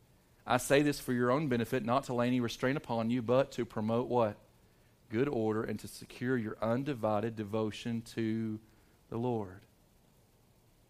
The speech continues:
So here's what Paul's not saying. He's not saying, "All right, married people, you should all leave your spouses." No, he's already gonna cover that here.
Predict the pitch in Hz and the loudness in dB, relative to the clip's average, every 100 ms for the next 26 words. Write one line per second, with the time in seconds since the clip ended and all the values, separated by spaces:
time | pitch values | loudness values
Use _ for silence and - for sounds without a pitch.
0 | _ _ _ _ _ _ _ _ _ _ | _ _ _ _ _ _ _ _ _ _
1 | _ - 131 151 139 139 143 151 170 - | _ -2 2 4 4 6 6 8 6 6
2 | 120 104 98 98 _ _ _ _ _ _ | 0 0 -4 -12 _ _ _ _ _ _
3 | _ _ - 120 147 185 - 151 156 185 | _ _ 0 6 10 8 8 8 12 12
4 | 185 160 151 151 - 151 151 143 139 123 | 12 12 8 6 6 4 6 6 6 12
5 | 160 180 165 202 190 180 196 185 190 - | 12 12 10 10 8 8 10 10 10 6
6 | 104 110 120 131 135 156 175 170 214 175 | 0 2 2 4 6 6 4 4 4 6
7 | 127 110 113 120 | 4 4 2 0